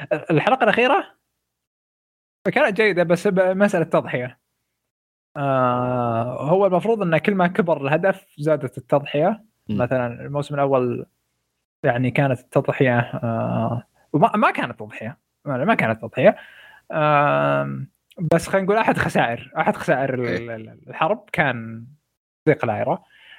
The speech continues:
Speaker 1: بس الحين أعتقد إنه نحتاج، خلاص صارت تضحية جد، اللي هم سكورزبي وهذول أعتقد إنهم هم تضحية.
Speaker 2: فعلا، إيه.
Speaker 1: ولا؟ إيه.
Speaker 2: إيه.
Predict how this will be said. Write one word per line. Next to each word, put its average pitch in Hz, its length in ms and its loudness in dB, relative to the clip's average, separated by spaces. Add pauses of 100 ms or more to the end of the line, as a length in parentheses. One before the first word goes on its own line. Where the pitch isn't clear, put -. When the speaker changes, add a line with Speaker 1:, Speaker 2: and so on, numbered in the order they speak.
(260)
Speaker 1:
بس 156 160 0
الحين 262 220 2
أعتقد 170 280 0
إنه 147 180 2
نحتاج، 147 500 0
خلاص - 280 2
صارت 151 280 0
تضحية 120 300 -4
جد، 120 300 -6 (100)
اللي 135 180 -2
هم 127 540 2 (100)
سكورزبي 190 580 0
وهذول 170 420 0
أعتقد 180 480 0
إنهم 143 300 -4
هم 151 240 0
تضحية. 127 460 -2 (440)
Speaker 2:
فعلا، 87 260 0
إيه. 85 60 -4
Speaker 1:
ولا؟ 139 300 0 (640)
إيه. 143 160 2
Speaker 2:
إيه. 92 100 -2